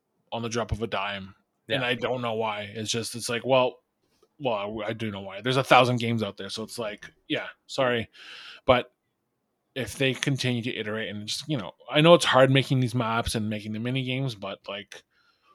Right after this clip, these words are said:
Speaker 1: if they can figure out a way to maybe do, like, a user-generated content thing,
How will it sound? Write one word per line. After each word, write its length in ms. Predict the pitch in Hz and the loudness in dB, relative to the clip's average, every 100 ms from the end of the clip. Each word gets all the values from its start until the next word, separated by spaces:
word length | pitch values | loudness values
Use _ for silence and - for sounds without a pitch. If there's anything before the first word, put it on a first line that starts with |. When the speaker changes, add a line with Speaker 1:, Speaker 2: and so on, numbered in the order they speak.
| _ _ _ _ _ _ - | _ _ _ _ _ _ -14
Speaker 1:
if 140 | 117 | -6
they 160 | 120 120 | -2 -2
can 140 | 131 | -2
figure 280 | 113 123 123 | -4 -4 0
out 80 | 123 | 0
a 60 | |
way 180 | 107 104 | 0 -4
to 560 | 107 110 104 101 95 - _ _ | -6 -6 -6 -6 -10 -12 _ _
maybe 1080 | 120 110 104 98 98 98 87 67 - 64 80 95 | -12 -10 -10 -12 -14 -14 -14 -16 -18 -20 -20 -18
do, 160 | 90 | -14
like, 160 | 65 - | -14 -14
a 140 | 58 | -16
user-generated 1200 | 92 104 107 104 110 107 101 104 107 107 104 - | -16 -12 -10 -8 -8 -10 -12 -12 -8 -10 -10 -16
content 520 | - 113 120 127 - | -10 -10 -8 -10 -10
thing, 320 | - 143 156 | -10 -8 -8